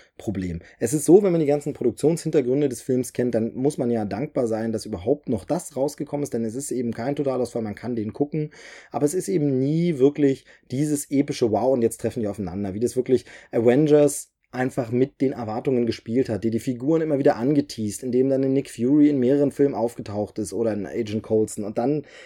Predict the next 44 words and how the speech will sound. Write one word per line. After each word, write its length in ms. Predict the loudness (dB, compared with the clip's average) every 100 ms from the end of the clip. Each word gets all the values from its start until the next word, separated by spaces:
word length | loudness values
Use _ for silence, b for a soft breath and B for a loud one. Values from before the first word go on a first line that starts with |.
| B _
jetzt 320 | 4 6 6
treffen 240 | 0 4 4
sie 80 |
wirklich 220 | 4 0 -2
zusammen, 260 | 0 4
nee, 100 | 6
hier 140 | 6 4
sind 200 | 4 0
sie 100 | 0
dann 160 | 0
halt 100 | 0
einfach 180 | -4 -6
zusammen 360 | -8 -6 -6 -6
und 100 | -6
fertig 320 | -4 -4 -4
und 160 | -2
bumm. 220 | 0 0 -2 B B B B B B B _
Und 80 | -4
das 120 | -2
ist 100 | 0
halt 160 | -2 -2
schwach, 380 | -2 -4 -6 -6 -2
das, 260 | -2 0
da, 160 | 2 2
da, 220 | 2 2
da 300 | 2 0 0
macht 180 | -2 0
man 120 | 0
sich 120 | 0
kleiner, 380 | -4 -2 0 0
als 180 | -2 -2
man 120 | 0
muss 240 | 0 0 -2
und 80 |
da 100 | -2 -2 _
verschwendet 580 | -10 -4 0 2 2 2
man 160 | -2
Figuren, 480 | -2 -6 2 2 4
die 80 | 2
man 220 | -2 -2
hat. 240 | -10 -10
Also 260 | -2 2 2
ich 140 | -2
finde, 540 | 0 2 2 0 -6